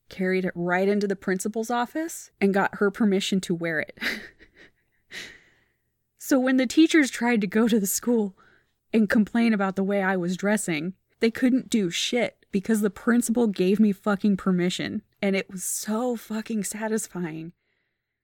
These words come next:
Right up until they tried to fail me and hold me back from going to high school. So that did suck a whole lot. Part of it was also depression 'cause I'd lost,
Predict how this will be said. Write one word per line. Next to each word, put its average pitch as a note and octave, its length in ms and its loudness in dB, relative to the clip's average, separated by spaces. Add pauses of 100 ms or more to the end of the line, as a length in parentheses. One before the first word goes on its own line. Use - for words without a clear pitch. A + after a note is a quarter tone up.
(560)
Right G#3+ 380 0
up A#3+ 140 0
until A3+ 360 2
they G3+ 120 0
tried G#3+ 400 -4
to G3+ 60 0
fail F#3+ 380 -4
me A3+ 360 -4
and F3+ 240 -2
hold F#3 260 -4
me F3+ 140 -2
back D#3 340 -6
from E3 220 -10
going D3 240 -8
to D3 80 -12
high - 180 -12
school. - 420 -12 (300)
So - 400 -8
that E3 240 -6
did C#3 300 -6
suck - 480 -16 (340)
a D#3+ 160 -6 (460)
whole F4 360 -6
lot. - 280 -10 (680)
Part B3+ 240 2
of D4+ 60 0
it D#4 100 2
was G#3+ 140 -2
also F#3+ 260 0
depression F3+ 560 0
'cause F3+ 140 -2
I'd D3 180 0
lost, D3+ 480 -8